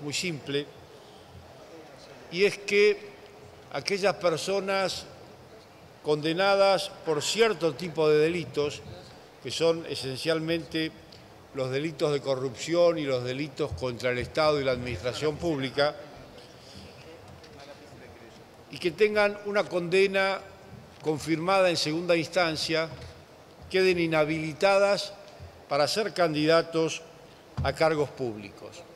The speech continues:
cosa que hoy en día claramente no ocurre. Hoy en día, para que alguien condenado penalmente por cualquier delito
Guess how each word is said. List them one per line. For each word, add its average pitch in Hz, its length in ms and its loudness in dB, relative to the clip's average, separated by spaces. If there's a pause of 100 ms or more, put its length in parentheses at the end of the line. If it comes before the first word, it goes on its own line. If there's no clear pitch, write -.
(420)
cosa 170 260 2
que 156 120 0
hoy 175 160 4
en 165 80 -2
día 170 380 2 (580)
claramente 151 540 2
no 143 120 0
ocurre. 143 480 0 (960)
Hoy 165 220 0
en 160 120 -2
día, 175 380 2
para 143 320 2
que 143 300 -2
alguien 160 640 -2 (720)
condenado 139 720 0
penalmente 147 760 -4
por 117 160 -8
cualquier 143 580 -2
delito 139 600 -4